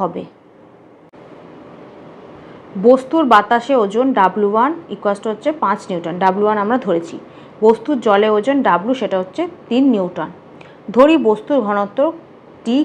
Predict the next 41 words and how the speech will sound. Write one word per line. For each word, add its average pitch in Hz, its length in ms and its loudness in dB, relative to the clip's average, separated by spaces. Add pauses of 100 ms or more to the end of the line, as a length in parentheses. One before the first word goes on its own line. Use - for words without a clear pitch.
কিলোগ্রাম 220 420 2 (100)
per 220 120 2 (140)
ঘন 196 140 -2 (140)
মিটার। - 260 -8 (440)
আমরা 269 200 4 (100)
জানি 226 180 2 (120)
জলের 226 340 2
ঘনত্ব 220 320 -4
হচ্ছে 277 240 -4
হাজার 196 320 0
কিলোগ্রাম 220 420 0 (100)
per 233 140 6 (140)
ঘন 190 160 -4 (120)
মিটার। - 240 -10 (420)
অতএব 262 380 4 (240)
ডি 240 120 -2 (260)
ভাগ 208 160 4 (140)
হাজার, 185 300 2 (120)
তার 202 160 0
মানে 226 200 -2
হচ্ছে 247 240 -8 (200)
ঘনত্ব, 196 440 -6 (140)
বস্তুর 208 360 -4
ঘনত্ব 208 280 -4 (180)
ভাগ 220 140 4 (360)
জলের 196 320 -4
ঘনত্ব 190 340 -2 (560)
equals 247 340 2
to 220 100 -4
হচ্ছে 190 180 -4 (140)
ডাব্লিউ 190 360 0
ওয়ান 311 120 2 (160)
ভাগ 240 120 4 (340)
W, 156 40 -6 (100)
ডাব্লিউ 180 300 -4
ওয়ান 311 120 0 (100)
ভাগ 220 120 2 (340)
W, 165 60 -8 (100)
বা 247 80 8 (220)
D - 20 -8 (220)
by 247 120 4